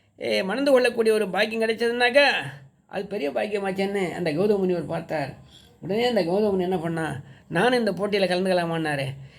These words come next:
"என்னய்யா, ஏற்கனவே உலகத்தை சுற்றி வர்றதுக்காக அவங்கவுங்க புறப்பட்டு போயிட்டாங்க, நேரம் பாதி உலகத்தை சுற்றிட்டு இருப்பாங்க, இந்நேரத்தையும் வந்து நீ என்னய்யா பண்ண போறேன்னு?" பிரம்மா கேட்டார். "இப்போ கூட எனக்கு அனுமதி கொடுங்க, நான் இந்த போட்டியில வென்று காட்டுகிறேன்னா."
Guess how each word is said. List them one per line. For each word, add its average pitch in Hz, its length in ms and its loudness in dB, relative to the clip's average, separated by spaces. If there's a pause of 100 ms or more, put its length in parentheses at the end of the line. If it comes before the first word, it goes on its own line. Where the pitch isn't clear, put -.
"என்னய்யா, 226 340 6
ஏற்கனவே 202 440 0
உலகத்தை 214 440 -2
சுற்றி 208 240 -6
வர்றதுக்காக 196 460 2
அவங்கவுங்க 185 320 2
புறப்பட்டு 185 400 -2
போயிட்டாங்க, 175 320 2 (440)
நேரம் 202 280 2
பாதி 208 280 4
உலகத்தை 214 360 0
சுற்றிட்டு 202 300 -8
இருப்பாங்க, 190 460 0 (540)
இந்நேரத்தையும் 247 460 2
வந்து 214 220 0
நீ 208 80 0
என்னய்யா 202 320 0
பண்ண 185 220 -2
போறேன்னு?" 175 300 0
பிரம்மா 175 280 0
கேட்டார். 156 380 0 (500)
"இப்போ 170 220 -6
கூட 240 160 8
எனக்கு 233 260 2
அனுமதி 214 280 0
கொடுங்க, 202 500 2 (460)
நான் 196 300 -4
இந்த 185 200 -2
போட்டியில 202 480 2
வென்று 185 220 0
காட்டுகிறேன்னா." 165 640 -2